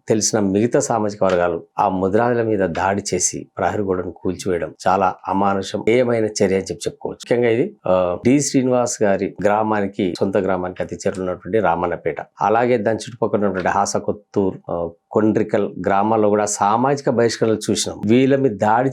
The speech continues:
చేసి గాయపరిచినారు, ఆటోలు తగలబెట్టినారు. ఇక వృద్ధ దంపతులను, పొలంలో ఉన్న నివసిస్తున్నటువంటి వృద్ధ దంపతుల మీద కూడా దాడులు చేసిన సంఘటనలు చూసినాం. మహిళల మీద అఘాయిత్యాలు చేయడం చూసినాం, దౌర్జన్యాలు చేసినాం,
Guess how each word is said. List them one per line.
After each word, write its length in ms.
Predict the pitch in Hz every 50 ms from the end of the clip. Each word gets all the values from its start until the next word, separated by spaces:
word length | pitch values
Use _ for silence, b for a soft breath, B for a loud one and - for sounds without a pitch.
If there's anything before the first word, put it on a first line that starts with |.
| 147
చేసి 180 | 151 135 139 139
గాయపరిచినారు, 840 | 107 98 107 104 113 127 131 - 139 127 - - 120 113 101 90 87
ఆటోలు 420 | 87 90 101 110 110 135 123 110
తగలబెట్టినారు. 760 | 117 120 104 104 110 101 104 104 - 104 98 92 87 85 85 - - 120
ఇక 120 | 107 107
వృద్ధ 480 | 113 107 101 104 104 101 101 104 101 139
దంపతులను, 840 | 135 131 107 113 117 117 107 120 117 - 117 113 117 110 113 110
పొలంలో 440 | 104 - 117 113 113 113 113 110 110
ఉన్న 160 | 110 107 110
నివసిస్తున్నటువంటి 800 | 104 104 104 107 104 - - 107 - - 113 101 104 104 104 107
వృద్ధ 140 | 104 101
దంపతుల 420 | 107 101 110 101 98 95 - 107 104
మీద 140 | 98 101 104
కూడా 180 | 107 113 123
దాడులు 460 | 104 90 95 95 101 98 98 95 -
చేసిన 280 | 101 87 - 101 90 90 - -
సంఘటనలు 360 | - - 98 98 95 101 95
చూసినాం. 360 | 92 95 92 - - 95 90 - - - - 92 95
మహిళల 300 | 101 104 104 107 104 101
మీద 180 | 98 101 101 98
అఘాయిత్యాలు 500 | 95 92 98 101 95 95 - 107 92 87
చేయడం 280 | 98 95 90 92 92
చూసినాం, 400 | 92 92 90 87 - - 92 87 87
దౌర్జన్యాలు 440 | 95 98 95 95 98 101 98 92 90
చేసినాం, 400 | 87 90 82 - - 87 85